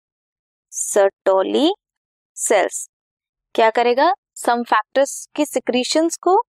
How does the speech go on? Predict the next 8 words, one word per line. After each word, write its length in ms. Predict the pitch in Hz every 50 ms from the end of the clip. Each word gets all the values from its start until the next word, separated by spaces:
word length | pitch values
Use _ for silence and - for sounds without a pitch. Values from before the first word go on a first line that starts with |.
| _ _ _ _ _ _ _ _
स्टिमुलेट 600 | - - - - 285 269 269 285 269 285 302 311 - _
करेगा, 320 | - 277 277 294 294 320 320
जो 160 | 254 294 285
हेल्प 220 | 247 254 262 262 - _
करेगी 400 | 240 214 202 190 190 214 226 - -
in 180 | - 226 285 349 - _ _ _ _ _ _ _
spermatogenesis 1120 | - - - - - 208 196 196 180 165 - - 208 185 196 190 185 190 - - 226 226 -
further। 360 | - 233 226 220 220 220 220